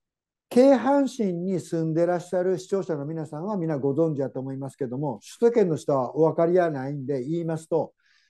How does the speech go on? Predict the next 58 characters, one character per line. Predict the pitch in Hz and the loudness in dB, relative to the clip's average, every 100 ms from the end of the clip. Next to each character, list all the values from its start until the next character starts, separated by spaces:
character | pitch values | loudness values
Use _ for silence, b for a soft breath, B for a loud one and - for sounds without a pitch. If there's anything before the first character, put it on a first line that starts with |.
| _ | _
そ | - - | -12 -6
の | 175 180 175 | 2 2 2
あ | 156 165 | 0 2
と | 170 | 2
五 | 135 190 | 4 4
百 | 214 226 226 | 4 0 -2
日 | 214 160 - | -2 -4 -6
と | 135 | -6
い | 131 151 | -2 -2
う | 160 | -4
こ | 170 | -6
と | 139 117 | -6 -6
で、 | 127 127 - _ _ _ - | -6 -8 -10 _ _ _ -2
大 | 143 190 240 226 | 4 6 6 4
阪 | 233 220 214 202 190 | 2 -2 2 0 0
の | 208 147 | -2 -4
準 | 110 143 160 160 - | -4 -4 -4 -4 -6
キ | 233 240 | -4 -4
ー | - | -2
局 | 151 - 127 | -4 -4 -8
の | 151 151 - _ - | -6 -6 -8 _ -8
毎 | 139 160 165 | 0 0 0
日 | 165 190 | -4 -2
放 | 202 208 | -2 0
送、 | 165 139 | 0 -2
朝 | 160 165 196 | -2 -4 -6
日 | - | -4
放 | 202 185 | -4 -4
送、 | 127 156 147 123 - _ _ - | -4 -4 -4 -4 -8 _ _ -8
そ | 165 | -8
れ | |
か | 156 143 | -6 -6
ら | |
読 | 123 135 | -4 -2
売 | 143 160 165 170 165 | 0 2 2 2 0
テ | 208 | 0
レ | 175 | 0
ビ、 | 135 | -4
関 | - 139 175 185 | -12 -12 -10 -6
西 | 196 190 | -2 -2
テ | 190 185 | 0 -2
レ | 160 | -2
ビ、 | 120 104 _ _ - | -6 -14 _ _ -18
こ | - 196 | -8 -4
の | 220 226 226 | -4 -2 -2
あ | 226 | -2
た | 180 | -4
り、 | 139 123 | -4 -2
エ | 185 | 0
ヌ | 208 | 0
エ | |
イ | |
チ | 208 | 2
ケ | 202 | 0
ー | 202 | 2
大 | 165 | 0
阪 | 139 131 | -6 -8
は、 | 131 151 | -8 -8